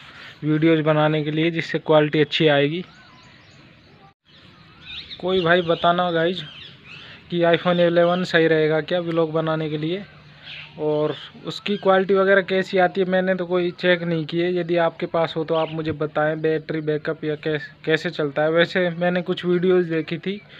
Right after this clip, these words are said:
तो उसमें बता रहे थे कि काफ़ी अच्छी वो है, इसकी battery भी अच्छी चलती है।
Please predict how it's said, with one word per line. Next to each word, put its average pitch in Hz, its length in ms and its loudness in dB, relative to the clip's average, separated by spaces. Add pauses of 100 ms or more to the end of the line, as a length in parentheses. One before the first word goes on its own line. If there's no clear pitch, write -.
(360)
तो 151 120 2
उसमें 175 560 -4
बता 175 260 2
रहे 185 140 2
थे 196 160 -6
कि 196 220 -6
काफ़ी 175 380 -2
अच्छी 165 520 -4 (560)
वो 160 160 2
है, 165 180 6
इसकी 208 320 -10 (160)
battery 160 420 -2
भी 165 80 -4
अच्छी 165 260 -6
चलती 151 320 -6
है। 160 220 -8